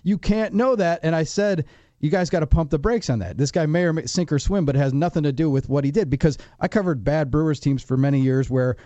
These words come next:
I saw pitching coaches and hitting coaches come and go,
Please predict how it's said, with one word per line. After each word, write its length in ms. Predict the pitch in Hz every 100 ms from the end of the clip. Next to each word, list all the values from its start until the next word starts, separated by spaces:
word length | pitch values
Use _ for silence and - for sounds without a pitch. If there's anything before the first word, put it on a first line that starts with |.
| _ -
I 80 |
saw 180 | 147 160
pitching 340 | 127 170 - 143
coaches 340 | 147 139 127
and 80 | 127
hitting 180 | 156 143
coaches 300 | 143 139 131
come 160 | 147 139
and 100 | 127
go, 280 | 135 131